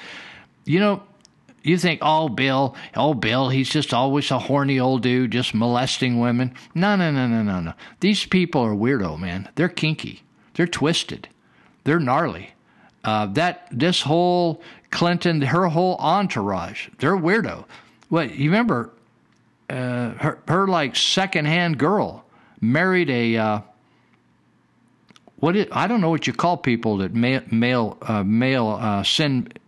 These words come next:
emails or texts or whatever with pictures of their junk around, say sexual stuff.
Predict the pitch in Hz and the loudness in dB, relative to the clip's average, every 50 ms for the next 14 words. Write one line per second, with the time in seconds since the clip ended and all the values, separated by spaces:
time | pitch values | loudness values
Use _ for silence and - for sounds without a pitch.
0 | _ - - 147 147 151 151 139 127 117 110 107 101 - 107 98 - - 151 147 | _ -16 -6 -2 0 0 2 2 0 0 0 0 -2 -2 -2 -2 -2 -2 -2 -2
1 | 139 131 - - - - 107 104 113 120 120 127 131 123 117 104 92 - - - | -2 -2 -4 -6 -2 -2 0 0 0 0 2 0 0 0 0 -2 -2 -4 -10 -20
2 | - - - - - - 127 117 117 - 165 147 - - 143 123 110 113 107 98 | -20 -20 -20 -14 -6 -4 -4 -4 -2 -2 -2 0 0 0 0 0 0 0 0 0
3 | 95 92 92 - 120 120 147 139 - 107 98 101 101 95 90 - - 107 101 101 | 0 -2 0 0 0 0 0 0 -2 -2 0 0 0 -2 -2 -2 -2 -2 -2 -2
4 | - - 120 107 - - - 90 - - - - 123 110 101 - | -2 -2 -2 -2 -4 -6 -8 -6 -6 -6 -4 -4 -4 -4 -4 -8